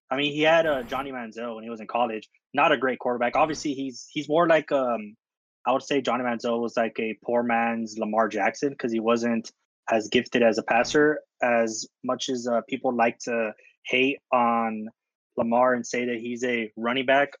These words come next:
I don't think that's true. Obviously, he's a great, um, quarterback, but that's neither here nor there. I don't know why I brought, brought that up, but what <laughs> that's so random.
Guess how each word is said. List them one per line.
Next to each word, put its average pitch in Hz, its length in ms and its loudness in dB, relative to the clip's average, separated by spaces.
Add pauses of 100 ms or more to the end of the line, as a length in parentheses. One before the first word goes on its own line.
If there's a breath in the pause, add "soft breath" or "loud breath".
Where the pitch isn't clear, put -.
(120)
I 123 60 2
don't 120 120 -4
think 113 180 -14
that's 107 140 -10
true. 123 220 -6
Obviously, 117 400 -4
he's 113 220 -8
a 107 60 -8
great, 117 360 2 (180)
um, 110 380 4 (220)
quarterback, 131 380 4 (100)
but 117 300 -2 (480)
that's - 440 -8
neither 123 200 -4
here 120 120 -4
nor 110 160 -4
there. 107 120 -2
I 110 40 4
don't 110 100 0
know 107 60 -6
why 104 120 -4
I 101 40 -6
brought, 110 280 -2
brought 107 180 -6
that 104 100 -8
up, 101 160 -8
but 110 120 -2
what 120 200 2 (100)
<laughs> - 180 0
that's 143 220 2
so 120 200 0
random. 113 300 -4